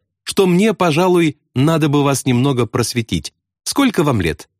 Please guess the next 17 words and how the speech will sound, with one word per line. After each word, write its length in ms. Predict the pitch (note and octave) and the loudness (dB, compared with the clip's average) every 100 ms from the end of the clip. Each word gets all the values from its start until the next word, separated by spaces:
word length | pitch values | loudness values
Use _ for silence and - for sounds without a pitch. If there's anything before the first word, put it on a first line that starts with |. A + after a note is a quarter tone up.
| _ | _
Двадцать 520 | B2 A#2+ B2+ - G2+ | -2 0 0 0 -2
пять, 400 | - G#3+ - - _ | 0 -2 -2 -10 _
двадцать 360 | F2+ F#2 G#2 - | -4 -2 -2 -2
шесть?» 420 | G#3 G3 - - _ _ _ _ _ - | -2 -2 -6 -20 _ _ _ _ _ -12
«Девятнадцать», 960 | F2 A#2 D#3 - F#3 C3+ - - - _ _ _ - | -4 0 0 0 0 -2 -4 -10 -12 _ _ _ -8
ответил 440 | F2+ F2+ E2+ F2+ | -4 -4 -2 -2
Нетли. 400 | F2 D2+ - D2 _ _ _ | -2 -4 -8 -18 _ _ _
«В 60 | D#2+ | -4
январе 560 | F2+ C#3 C#3+ E3+ G3+ - | 0 0 0 0 -2 -2
исполнится 680 | G#2 - E3 D3 B2+ C3 | -6 -2 0 0 -2 -2
двадцать». 580 | G#2+ F2+ D#2+ - - - _ _ _ _ _ _ _ | -2 -2 -4 -6 -12 -16 _ _ _ _ _ _ _
«Если 320 | F3 F#3+ E3+ F3+ | -2 0 0 0
вы 80 | |
только 300 | F3 F#3 F3 | 0 -2 0
доживёте 520 | F3 F3+ G3+ G3+ C3 F2 | 0 2 2 0 0 -2
до 100 | F#2 | -2
января». 460 | F2+ F#2 F2 E2+ | 0 0 -2 -4